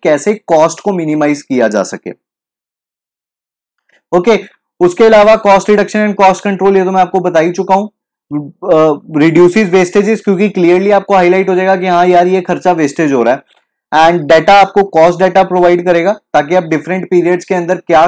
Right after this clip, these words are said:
कॉस्ट के अंदर चेंज आया है वो आपको पता चल सके कि भाई पहले रॉ मटेरियल इतने का आता था अब इतने का आया,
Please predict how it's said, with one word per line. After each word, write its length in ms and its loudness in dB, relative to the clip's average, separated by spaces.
कॉस्ट 340 -2
के 60 -6
अंदर 260 -2
चेंज 320 -4
आया 160 4
है 80 0
वो 180 -4
आपको 220 -4
पता 220 -2
चल 180 -6
सके 240 -8
कि 80 -6
भाई 140 -4
पहले 300 0
रॉ 140 -2
मटेरियल 400 -2
इतने 260 -6
का 100 2
आता 180 0
था 120 0
अब 100 -2
इतने 240 -6
का 140 2
आया, 200 2